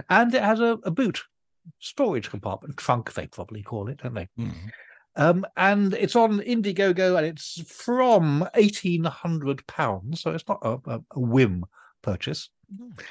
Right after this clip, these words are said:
Speaker 1: But it looks very, very cute, as long as you could find somewhere to, to drive the thing. I'm not
Speaker 2: But,
Speaker 1: quite sure where you drive
Speaker 2: well,
Speaker 1: it.
Speaker 2: we know that scooters aren't legal on the roads unless they're rented from one of the approved
Speaker 1: Yes.
Speaker 2: things. But are,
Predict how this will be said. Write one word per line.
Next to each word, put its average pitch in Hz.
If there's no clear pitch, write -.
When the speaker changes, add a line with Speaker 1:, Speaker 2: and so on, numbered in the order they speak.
Speaker 1:
But 214
it 208
looks 220
very, 240
very 185
cute, 151
as 160
long 208
as 214
you 202
could 190
find 180
somewhere 180
to, 185
to 185
drive 180
the -
thing. 90
I'm 139
not 170
Speaker 2:
But, 262
Speaker 1:
quite 143
sure 156
where 143
you 123
drive 104
Speaker 2:
well, 214
Speaker 1:
it. 208
Speaker 2:
we 233
know 285
that 254
scooters 190
aren't 95
legal 92
on 85
the 87
roads 90
unless 107
they're 101
rented 104
from 92
one 101
of 90
the 95
approved 95
Speaker 1:
Yes. 110
Speaker 2:
things. -
But -
are, 214